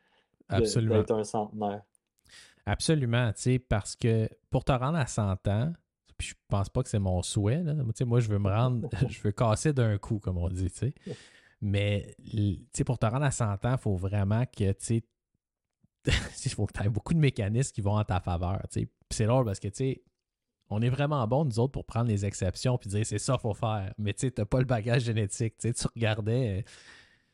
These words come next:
Speaker 1: je me rappelle plus c'était qui, là, récemment, là, mais tu sais, une dame, là, genre de, de cent dix-sept ans, là, qui est décédée, tu sais, puis tu regardes, euh,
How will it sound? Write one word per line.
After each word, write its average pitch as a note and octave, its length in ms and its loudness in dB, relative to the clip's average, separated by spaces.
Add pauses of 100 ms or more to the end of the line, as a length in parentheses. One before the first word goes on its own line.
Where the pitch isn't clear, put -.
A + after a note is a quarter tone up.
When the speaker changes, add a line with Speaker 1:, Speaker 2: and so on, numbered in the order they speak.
(220)
Speaker 1:
je - 100 -2
me F#2 40 0
rappelle F#2+ 200 0
plus - 120 -8
c'était G#2 200 0
qui, - 240 -4
là, G#2+ 140 4
récemment, F2 560 0
là, F#2 100 2
mais F2 120 2
tu - 80 -12
sais, G2+ 60 2
une F#2 200 0
dame, G2 280 0
là, D#2+ 140 -2
genre E2+ 240 -4
de, E2 80 -8
de - 320 -12
cent A2 320 -2
dix-sept G2+ 540 -4
ans, G2 200 0
là, F2 80 -2
qui - 160 -8
est F2 40 -4
décédée, F2+ 560 -2
tu - 60 -10
sais, G2+ 60 -4
puis - 120 -10
tu - 120 -4
regardes, G2+ 540 0
euh, F2 120 0